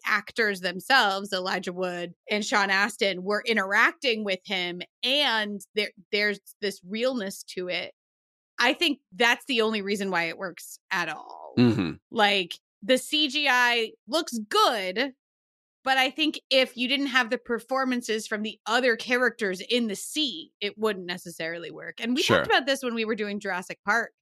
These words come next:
Speaker 1: where we were saying, like, having models, even if they don't look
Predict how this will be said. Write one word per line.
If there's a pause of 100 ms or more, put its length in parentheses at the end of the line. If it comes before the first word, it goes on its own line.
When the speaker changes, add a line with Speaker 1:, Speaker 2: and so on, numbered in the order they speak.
(200)
Speaker 1:
where
we
were
saying,
like, (300)
having (300)
models, (100)
even
if
they
don't
look